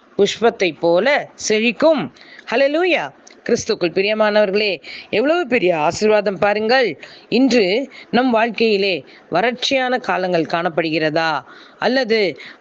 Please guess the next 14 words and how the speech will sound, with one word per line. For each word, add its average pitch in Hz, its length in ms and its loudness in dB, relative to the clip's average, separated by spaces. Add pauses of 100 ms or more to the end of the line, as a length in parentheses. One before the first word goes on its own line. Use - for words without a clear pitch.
வனாந்தரம் 277 640 0
போல் 214 260 2 (560)
வறண்ட 277 360 2 (100)
நிலமாக 208 560 2
காணப்படுகிறதா, 160 840 0 (520)
நம் 240 200 0
வாழ்க்கையிலே 214 580 0 (340)
கடுவெளி 233 440 2 (120)
காணப்படுகிறதா, 156 800 0 (280)
கவலைப்படாதீர்கள். 156 960 0 (380)
கர்த்தர் 190 420 -2
நம் 160 220 0
வாழ்க்கையை 170 460 -2 (100)
மாற்றி 165 360 -2